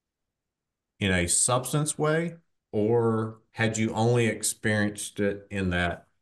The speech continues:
very potent human day-to-day life way?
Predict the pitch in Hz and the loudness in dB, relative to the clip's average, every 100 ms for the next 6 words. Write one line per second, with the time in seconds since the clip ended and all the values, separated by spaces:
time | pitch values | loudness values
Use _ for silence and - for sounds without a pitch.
0 | - 98 98 98 92 87 87 _ _ _ | -12 -2 0 2 0 0 -6 _ _ _
1 | 135 104 101 98 - _ - 120 123 107 | -2 -2 -4 -8 -14 _ -8 0 2 2
2 | 92 85 - _ _ _ _ _ 92 104 | 0 -2 -8 _ _ _ _ _ -2 0
3 | 107 101 98 92 90 104 113 - 78 | 0 0 0 0 2 0 0 -4 -10